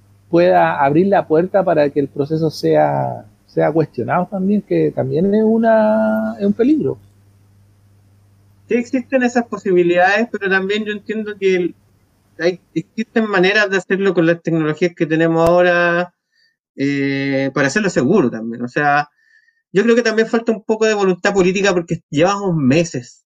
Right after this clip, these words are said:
Speaker 2: meses. Este plebiscito se corrió, estamos ya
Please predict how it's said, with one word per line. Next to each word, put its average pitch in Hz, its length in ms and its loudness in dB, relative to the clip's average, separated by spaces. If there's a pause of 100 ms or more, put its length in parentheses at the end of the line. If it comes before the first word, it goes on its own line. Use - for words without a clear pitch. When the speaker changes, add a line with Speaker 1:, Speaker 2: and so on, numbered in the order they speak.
Speaker 2:
meses. 147 500 -2
Este 151 220 -2
plebiscito 175 420 0
se 165 140 -4
corrió, 151 540 0 (480)
estamos 156 500 -2
ya 160 600 2